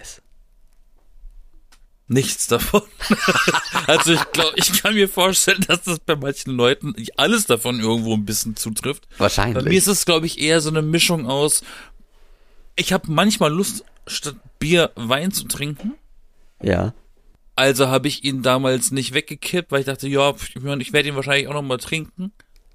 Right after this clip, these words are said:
Speaker 2: Und eine, äh, die Mischung aus dem und dem inzwischen, ach, der liegt schon eine ganze Weile, ich glaub, der ist <laughs> nicht mehr gut. Aber ich schmeiß ihn irgendwie nicht weg, weil ich zu faul bin.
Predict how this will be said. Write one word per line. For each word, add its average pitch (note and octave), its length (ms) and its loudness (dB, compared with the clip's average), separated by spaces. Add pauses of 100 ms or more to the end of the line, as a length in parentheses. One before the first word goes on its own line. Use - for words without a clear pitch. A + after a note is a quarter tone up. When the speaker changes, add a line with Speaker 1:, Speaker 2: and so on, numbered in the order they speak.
(640)
Speaker 2:
Und D3 380 2 (220)
eine, D3 600 -2 (380)
äh, A#2+ 80 0
die A#2+ 120 -4
Mischung D3 300 -2
aus C3 180 -4
dem D3 220 -2
und C3 200 -6
dem C3 380 -4 (320)
inzwischen, C3 800 -2 (360)
ach, - 220 -10
der A2+ 120 -4
liegt G#2+ 240 -6
schon A#2 180 0
eine G#2 100 -2
ganze A2+ 420 -2
Weile, A2 260 4
ich - 180 -6
glaub, G#2 200 0
der G#2 100 2
ist C3 200 2
<laughs> - 0 -
nicht C3+ 340 2
mehr B2 100 0
gut. A2 420 -6 (1600)
Aber B2 260 2
ich - 180 2
schmeiß D#3+ 340 4
ihn F#3+ 60 0
irgendwie F#3+ 340 2
nicht F#3 220 -4
weg, E3 240 -4 (340)
weil - 160 0
ich D#3 100 -6
zu G3 160 -2
faul E3+ 380 2
bin. A#2+ 220 -2